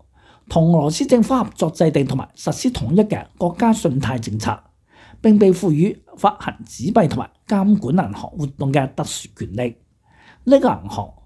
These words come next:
仲為俄羅斯聯邦對烏克蘭嘅武裝侵略提供財務支持。烏克蘭消息人士透露，針對俄羅斯金融機構嘅行動仍喺度繼續。此前，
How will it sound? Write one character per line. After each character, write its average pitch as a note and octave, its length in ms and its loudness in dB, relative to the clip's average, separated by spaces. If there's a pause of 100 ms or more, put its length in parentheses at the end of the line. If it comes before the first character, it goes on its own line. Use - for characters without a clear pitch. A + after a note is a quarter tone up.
(160)
仲 A#3 140 2
為 A3 140 6
俄 G3+ 160 0
羅 - 100 -16
斯 C4+ 160 -2
聯 B3+ 200 0 (120)
邦 G#3 240 2 (200)
對 C#3+ 120 -2
烏 D3+ 160 0
克 G#3+ 60 2
蘭 - 200 -6
嘅 A2+ 240 -4
武 A2+ 140 -8
裝 G#3 220 2
侵 F#3+ 160 2
略 C3 240 0
提 - 100 -10 (100)
供 G#3 200 0
財 - 220 -4
務 G#2+ 260 -8
支 C#3 160 -8
持。 - 240 -12 (600)
烏 E3+ 100 2
克 E3+ 460 0
蘭 C#3 220 0
消 - 200 -2
息 F#3+ 100 2
人 G3+ 180 0
士 - 140 -18
透 C#3 180 -2
露， B2+ 320 0 (460)
針 C4 280 2
對 A3 120 4
俄 - 20 2
羅 C#3+ 220 -4
斯 A3+ 140 -6
金 A3 260 2
融 - 120 -4 (100)
機 G3 120 4
構 C3+ 160 0
嘅 A2 220 -6
行 - 200 -12 (140)
動 B2+ 260 -4 (100)
仍 C3+ 220 -2
喺 D3+ 120 2
度 C4+ 100 4
繼 F#3 180 2
續。 A#2 260 -2 (500)
此 C#3+ 180 -4
前， G#2 240 -6